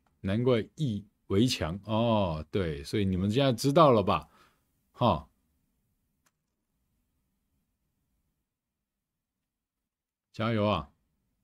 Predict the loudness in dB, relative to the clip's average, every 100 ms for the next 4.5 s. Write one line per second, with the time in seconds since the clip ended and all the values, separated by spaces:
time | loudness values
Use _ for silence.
0 | _ _ -12 -10 -10 -14 _ _ -4 0
1 | 6 6 6 4 4 4 4 4 0 -2
2 | -12 _ _ _ -6 2 2 4 2 4
3 | 4 2 2 4 6 6 4 2 2 2
4 | 2 0 0 -4 -10